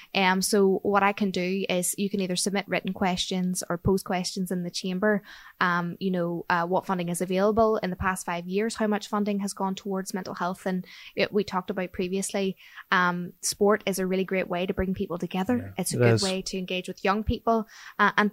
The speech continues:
Speaker 1: for, um, you know, young people, like we've talked about, um, who aren't particularly academic, it provides a safe space for them to open up and to
Speaker 3: Mm-hmm.
Speaker 1: engage and become more healthy. And mental health is such a key part of that.
Speaker 3: Mm-hmm.
Speaker 1: Um, a-, and so for me, it would be a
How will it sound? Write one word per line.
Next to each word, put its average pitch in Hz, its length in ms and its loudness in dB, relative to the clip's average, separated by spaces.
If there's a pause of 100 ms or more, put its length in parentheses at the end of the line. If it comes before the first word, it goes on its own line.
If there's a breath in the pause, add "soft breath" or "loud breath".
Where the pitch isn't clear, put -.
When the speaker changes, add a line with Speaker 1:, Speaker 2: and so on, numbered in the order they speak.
Speaker 1:
for, 208 360 4
um, 190 320 4
you 226 100 4
know, 220 80 4
young 226 140 4
people, 208 400 -2
like 196 180 -2
we've 208 140 2 (100)
talked 196 180 0
about, 196 380 -4
um, 185 260 -2
who 202 140 0 (300)
aren't 202 160 0
particularly 202 600 0
academic, 196 760 -2 (240 loud breath)
it 214 100 4
provides 208 340 0
a 190 60 -2
safe 240 320 0
space 202 340 -4
for 196 100 -2
them 180 200 -4
to - 160 -10
open 175 240 -2
up 262 280 0 (340 soft breath)
and 196 100 0
to - 120 -2
Speaker 3:
Mm-hmm. 175 40 2
Speaker 1:
engage 185 540 0
and 185 180 -2
become 208 260 -2
more 185 180 0
healthy. 190 380 -4
And 190 140 0
mental 202 280 -4
health 180 280 -6
is 190 80 -2
such - 200 -6
a 175 60 -8
key 190 560 -6
part 180 280 -4
of 196 120 -10
that. 190 300 -4 (140)
Speaker 3:
Mm-hmm. 117 240 2
Speaker 1:
Um, 180 420 0 (160)
a-, 196 160 2
and 190 100 0
so 196 180 2
for 190 180 -2
me, 202 280 0
it 190 100 0
would 180 100 -4
be 190 160 0
a - 20 -4